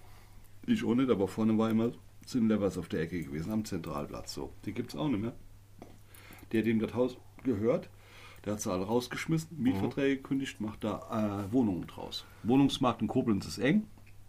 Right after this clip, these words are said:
Speaker 1: Koblenz ist eh eng.
Speaker 2: Na gut, aber C und A existiert noch als Unternehmen.
Speaker 1: Ja, aber nicht in Koblenz.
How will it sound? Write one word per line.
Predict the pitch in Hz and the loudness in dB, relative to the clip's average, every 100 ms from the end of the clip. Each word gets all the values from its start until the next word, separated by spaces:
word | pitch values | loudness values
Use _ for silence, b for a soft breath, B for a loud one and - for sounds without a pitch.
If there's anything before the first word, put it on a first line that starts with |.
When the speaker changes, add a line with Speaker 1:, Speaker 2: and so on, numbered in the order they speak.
| - - 120 | -20 -4 0
Speaker 1:
Koblenz | 113 101 92 | 4 2 2
ist | 85 | 0
eh | 135 156 160 | 2 4 6
eng. | |
Speaker 2:
Na | 233 | 4
gut, | 240 | 6
aber | 196 208 | 4 4
C | 117 | 4
und | 107 | 4
A | 92 104 | 4 2
existiert | 143 - - 127 | 2 -2 -2 0
noch | 127 | 0
als | 120 113 | -2 0
Unternehmen. | 120 117 127 92 - - - - - - - | 0 0 0 -2 -6 -18 -20 -20 -20 -18 0
Speaker 1:
Ja, | 107 | 2
aber | 85 | 4
nicht | 95 | 4
in | 135 | 4
Koblenz. | 131 98 85 78 | 4 4 0 -4